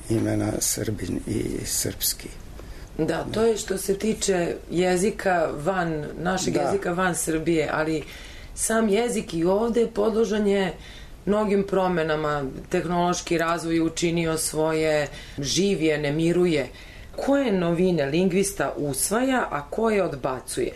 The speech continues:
Speaker 1: Sajber jezik, po mom mišljenju, n-,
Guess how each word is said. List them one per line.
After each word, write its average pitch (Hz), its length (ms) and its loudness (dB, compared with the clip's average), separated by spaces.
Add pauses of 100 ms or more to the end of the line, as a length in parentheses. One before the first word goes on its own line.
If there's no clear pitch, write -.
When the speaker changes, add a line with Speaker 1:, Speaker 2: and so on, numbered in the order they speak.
(640)
Speaker 1:
Sajber 190 640 2
jezik, 170 600 0 (320)
po 156 140 0
mom 156 280 2
mišljenju, 151 580 2
n-, 143 140 2